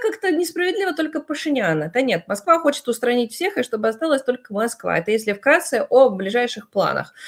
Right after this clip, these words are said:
Если разбить и раздробить это на темы, то, конечно же, то, что, э, очень важно и то, что нужно обсудить, это череда угроз, которая поступает уже не только нам, а всему миру.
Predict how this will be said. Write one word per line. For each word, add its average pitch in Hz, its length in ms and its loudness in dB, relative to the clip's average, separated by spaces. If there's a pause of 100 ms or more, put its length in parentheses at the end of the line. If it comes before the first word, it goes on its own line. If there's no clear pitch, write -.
(200)
Если 294 240 6
разбить 247 420 6
и 202 40 2
раздробить 214 480 2
это 190 120 -2
на 202 140 0
темы, 349 300 2
то, 220 80 -16
конечно 247 340 -2
же, 202 120 -4
то, 226 140 0
что, - 180 -4
э, 180 520 2
очень 220 280 -2
важно 185 340 2
и 175 200 -2
то, 185 100 -16
что 208 160 -10
нужно 185 280 -2
обсудить, 226 480 0 (360)
это 220 220 0
череда 214 460 2
угроз, 302 400 2
которая 233 500 4
поступает 202 760 2
уже 175 140 -4
не 170 80 -2
только 170 280 -2
нам, 285 240 2
а - 80 -8
всему 190 300 -2
миру. 165 360 0